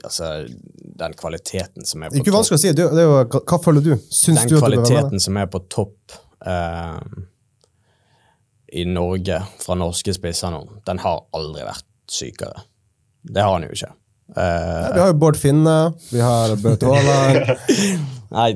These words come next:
Speaker 1: og, og det er han jo ikke. Eh, så, eh, akkurat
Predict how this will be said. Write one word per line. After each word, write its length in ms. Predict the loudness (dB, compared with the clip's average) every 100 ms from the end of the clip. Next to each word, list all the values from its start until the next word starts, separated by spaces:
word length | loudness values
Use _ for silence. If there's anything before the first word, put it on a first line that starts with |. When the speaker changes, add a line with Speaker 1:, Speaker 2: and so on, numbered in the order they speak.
| 0
Speaker 1:
og, 220 | 0 0 -2
og 120 | 2
det 120 | 4
er 180 | 6 6
han 120 | 4 2
jo 60 |
ikke. 220 | 0 0 -2 -4 _ _ _ _ _ -8 0
Eh, 400 | 2 4 0 -2
så, 220 | 0 0 0 -6 -20 _ _ _ _ -12
eh, 360 | -10 -8 -10 -14 -20 _
akkurat 480 | -4 0 0 0 -4